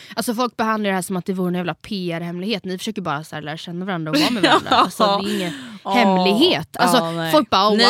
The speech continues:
Speaker 1: wow,
Speaker 2: det är ju ingen
Speaker 1: knäckt
Speaker 2: hem-,
Speaker 1: koden, skickar
Speaker 2: ja.
Speaker 1: D Ms till han stackaren, alltså,
Speaker 2: Åh, nej, alltså,
Speaker 1: kommenterar
Speaker 2: stackars
Speaker 1: hans
Speaker 2: honom.
Speaker 1: bilder.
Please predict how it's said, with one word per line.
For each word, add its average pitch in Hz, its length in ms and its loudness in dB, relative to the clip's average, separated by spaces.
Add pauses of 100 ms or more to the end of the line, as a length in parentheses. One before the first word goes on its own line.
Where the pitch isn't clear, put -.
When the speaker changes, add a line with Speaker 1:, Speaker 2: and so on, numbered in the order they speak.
Speaker 1:
wow, 233 100 6
Speaker 2:
det 220 60 4
är 226 40 4
ju 226 60 4
ingen 226 180 4
Speaker 1:
knäckt 185 160 -2
Speaker 2:
hem-, 233 180 6
Speaker 1:
koden, 370 540 6
skickar - 200 0
Speaker 2:
ja. 220 260 4
Speaker 1:
D 285 180 6
Ms 233 180 0
till 247 120 -2
han 302 400 2
stackaren, 330 420 2 (360)
alltså, 277 180 0
Speaker 2:
Åh, 320 100 8
nej, 359 240 4
alltså, - 80 6
Speaker 1:
kommenterar 339 340 6 (100)
Speaker 2:
stackars 285 180 4
Speaker 1:
hans 254 180 2
Speaker 2:
honom. 226 180 -2
Speaker 1:
bilder. 302 680 2